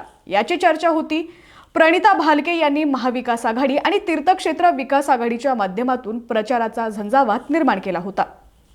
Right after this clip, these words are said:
शहरातील रस्ते असतील, स्वच्छता आणि तीर्थक्षेत्राचा रखडलेला विकास हे मुद्दे त्यांनी थेट मतदारांच्या दरबारात मांडले. या निवडणुकीत प्रणिता भालके यांच्यासमोर भाजप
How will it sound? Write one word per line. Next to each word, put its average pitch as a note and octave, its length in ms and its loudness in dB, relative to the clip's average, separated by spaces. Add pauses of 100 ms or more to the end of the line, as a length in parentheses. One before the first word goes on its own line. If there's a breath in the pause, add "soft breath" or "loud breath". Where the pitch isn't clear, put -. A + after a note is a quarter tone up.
(600 loud breath)
शहरातील E4+ 520 4
रस्ते C#4 280 4
असतील, D4+ 480 2
स्वच्छता B3+ 640 0 (200 loud breath)
आणि C4 160 2
तीर्थक्षेत्राचा D4 1080 2
रखडलेला A3 540 -4
विकास G3+ 560 -2
हे A3 120 -8
मुद्दे C4 380 4 (220 loud breath)
त्यांनी D#4+ 180 6
थेट F#4 360 0
मतदारांच्या C4 760 2
दरबारात G3 540 -4
मांडले. E3+ 260 -8 (640 loud breath)
या C4 280 6
निवडणुकीत F4+ 580 2 (100)
प्रणिता C#4+ 360 4
भालके B3+ 480 -2
यांच्यासमोर A3+ 720 -2
भाजप B3 540 2